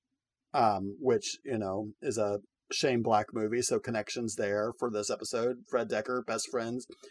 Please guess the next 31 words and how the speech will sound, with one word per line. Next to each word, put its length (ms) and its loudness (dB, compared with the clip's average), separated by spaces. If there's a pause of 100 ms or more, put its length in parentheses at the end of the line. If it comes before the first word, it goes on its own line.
(320)
of 140 -2
Shane 260 4
Black, 380 2
and 100 2
then 120 -2
he, 220 -2
he 360 0
is 120 -2
in 140 -2
a 80 -2
Shane 220 -4
Black 200 0
movie 220 -2
later 260 2
on. 280 -2 (400)
He 280 8
is 140 4
just, 260 8
he's 200 6
just 180 8
a 80 12
guy 460 12
who 240 6 (100)
oozes 500 6
menace. 760 2 (800)
I, 220 12
I 40 8
saw 380 12
an 120 12
interesting 420 8
thing. 340 6